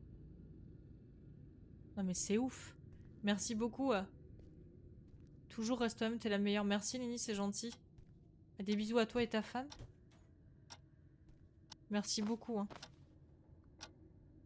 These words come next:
Tu as pick-up de l'huile pour les lampes ? Elles sont où les lampes ? Les gars, je sais pas. Oh là !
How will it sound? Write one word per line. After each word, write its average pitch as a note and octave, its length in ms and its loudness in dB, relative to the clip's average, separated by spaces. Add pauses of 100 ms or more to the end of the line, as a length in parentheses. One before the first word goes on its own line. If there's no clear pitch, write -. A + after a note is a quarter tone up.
(680)
Tu - 120 2
as G3+ 60 6
pick-up - 520 0 (420)
de F#3+ 160 4
l'huile A3 420 4
pour - 240 -2
les G3+ 160 8
lampes ? A#3 360 2 (2000)
Elles G#3 120 0
sont - 180 4
où A3 80 8
les G#3+ 120 8
lampes ? G3 240 4 (2250)
Les G3+ 80 2
gars, G3+ 140 8
je G3 100 2
sais F#3+ 200 4
pas. - 200 2 (1200)
Oh A#3 140 12
là ! G#3 260 12